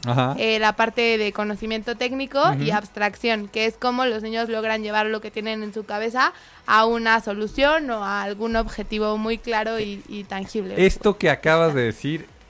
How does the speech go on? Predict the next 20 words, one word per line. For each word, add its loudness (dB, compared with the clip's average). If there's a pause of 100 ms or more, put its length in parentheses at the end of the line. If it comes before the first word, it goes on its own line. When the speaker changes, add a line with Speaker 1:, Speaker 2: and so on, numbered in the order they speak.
(140)
Speaker 1:
o -4
sea, 0
me, -4
me, -4
me -2
encantó 0
y -2
quiero 2
que 0
nos 0
den 0
algún 0
ejemplo -2
de 0 (240)
esto 0
que 0
tienen -2
en -2
la 0
mente, -2